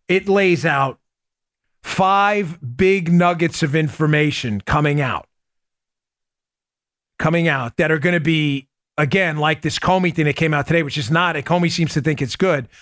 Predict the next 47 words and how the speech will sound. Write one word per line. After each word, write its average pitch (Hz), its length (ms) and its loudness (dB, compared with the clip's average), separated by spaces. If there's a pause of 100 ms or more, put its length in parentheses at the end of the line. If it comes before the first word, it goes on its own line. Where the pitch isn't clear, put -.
(180)
um, 147 200 0
are 147 160 0
gonna 165 200 0
be 147 140 -2
devastating. 131 600 -2
I'm 147 120 0
gonna 165 140 2
get 170 220 -2
to - 60 -4
that. 165 100 2
I'm 151 80 0
gonna 180 140 2
have 180 120 -4
to 185 80 -6
get 165 180 0
to 165 120 2
it 156 100 0
tomorrow, 151 400 4
though, 170 120 2
because 127 180 -4
it's 123 80 -8
gonna 165 140 0
require 151 460 0
some - 200 -14
pretty 165 240 0
detailed 143 440 -2
analysis. 135 460 -4 (340)
I 139 60 0
wanna 180 200 2
get 185 160 -2
to 156 80 -4
two 208 180 2
other 185 140 2
stories. 175 280 0
Also, 175 380 2
I, 151 80 0
d-, 160 260 -4
don't 165 220 0
miss 170 160 0
this 147 100 -2
video 127 480 0
at 117 60 -10
the 139 180 -4
end 139 160 0
because 120 300 -2
it's 135 160 -6
just, - 360 -4